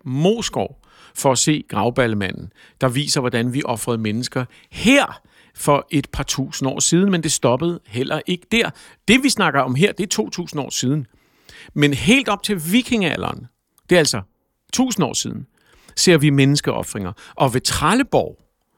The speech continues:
som de fleste nok har hørt om og set på T V, der var fire af de fem ofrede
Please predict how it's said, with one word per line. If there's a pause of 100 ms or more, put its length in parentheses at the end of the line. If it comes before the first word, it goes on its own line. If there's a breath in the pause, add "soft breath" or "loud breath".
(200)
som
de
fleste
nok
har
hørt
om
og
set
på
T
V, (800 loud breath)
der
var
fire
af
de
fem (120)
ofrede